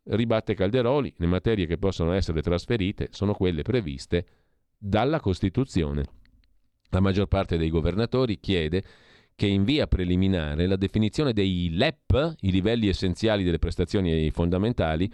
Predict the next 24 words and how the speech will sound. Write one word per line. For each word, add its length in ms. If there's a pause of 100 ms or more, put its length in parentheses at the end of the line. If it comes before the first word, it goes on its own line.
(580)
eh, 100
li 260
faccia 300
il 60
governo. 440
Calderoli 540
si 160
dice 240
assolutamente 840
disponibile, 920
lo 140
dice 280
anche 280
Zaia, 560
"Facciamoli 500
subito, 480
purché 320
non 140
sia 240
un 240
modo 400
per 240
procrastinare 1300
all'italiana." 760